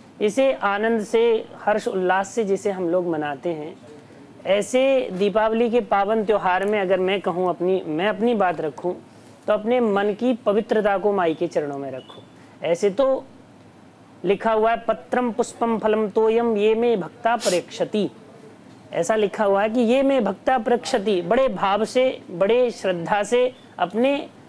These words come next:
तेरे मन में जो भी जाति पुष्प जो भी तेरे पास है, उसी को अर्पण कर दे। मेरा बस यही निवेदन है कि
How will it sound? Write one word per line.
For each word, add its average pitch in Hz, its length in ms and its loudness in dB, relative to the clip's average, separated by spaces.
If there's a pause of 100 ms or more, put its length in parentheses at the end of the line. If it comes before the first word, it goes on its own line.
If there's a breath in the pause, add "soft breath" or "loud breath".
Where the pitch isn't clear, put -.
(120)
तेरे 262 180 4
मन 226 220 2
में 240 260 2
जो 240 180 4
भी 254 340 2
जाति 214 600 2 (420)
पुष्प 247 500 0 (320)
जो 262 160 2
भी 269 180 2
तेरे 220 200 2
पास 196 300 -2
है, 180 280 2 (300)
उसी 202 300 0
को 185 280 0 (340)
अर्पण 185 360 -2 (440 loud breath)
कर 196 100 2
दे। - 600 -10
मेरा 165 200 2
बस 160 220 -4
यही 180 140 2
निवेदन 185 420 2
है 208 100 0
कि 208 320 -2